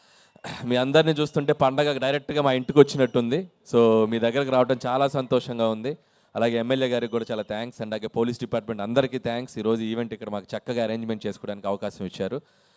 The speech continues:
అలాగే సంక్రాంతికి వస్తున్నాం ట్రైలర్ మీ అందరూ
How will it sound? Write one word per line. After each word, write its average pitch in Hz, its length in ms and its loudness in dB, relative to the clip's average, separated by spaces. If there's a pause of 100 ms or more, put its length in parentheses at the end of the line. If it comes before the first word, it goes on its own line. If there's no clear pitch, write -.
(480)
అలాగే 139 420 4 (500)
సంక్రాంతికి 151 520 4
వస్తున్నాం 135 340 2
ట్రైలర్ 135 320 2
మీ 127 100 0
అందరూ 123 260 0